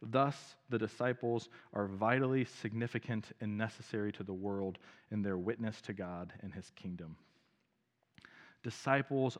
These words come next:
are, by necessity of being salt, to perform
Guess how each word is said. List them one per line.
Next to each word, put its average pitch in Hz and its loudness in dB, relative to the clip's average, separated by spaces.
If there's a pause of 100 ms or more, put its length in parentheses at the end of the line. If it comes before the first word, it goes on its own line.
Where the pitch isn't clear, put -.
are, 123 10
by 117 4
necessity 107 0 (420)
of 107 -2
being 110 2
salt, 117 0
to - -2
perform 139 4